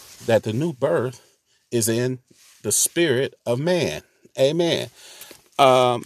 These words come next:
let's go to Second Corinthians, uh, chapter five and verse seventeen. I like this scripture,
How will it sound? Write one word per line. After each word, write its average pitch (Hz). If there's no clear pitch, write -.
let's 392
go -
to 113
Second 117
Corinthians, 107
uh, 85
chapter -
five 92
and 185
verse 190
seventeen. 127
I 131
like 143
this 131
scripture, 85